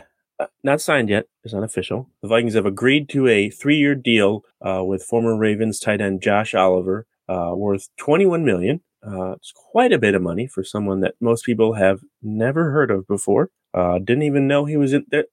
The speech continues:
I feel like the Vikings do this a lot where, like, they sign someone, I'm like,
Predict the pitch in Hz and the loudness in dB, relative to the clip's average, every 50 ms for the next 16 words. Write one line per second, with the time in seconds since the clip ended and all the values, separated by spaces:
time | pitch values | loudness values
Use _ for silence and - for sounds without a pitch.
0 | _ - 139 - - - - - 135 120 120 123 120 110 101 107 98 98 92 - | _ -6 -4 -2 -2 -2 0 0 2 2 2 2 0 0 0 2 2 2 0 0
1 | 98 92 92 92 87 90 92 92 92 90 90 - 92 - - 104 95 92 - - | 0 0 0 2 0 0 0 0 0 0 2 0 -2 0 0 0 0 0 0 -2
2 | 95 92 90 90 92 92 92 92 | -2 -2 -2 -2 -2 -2 -2 -4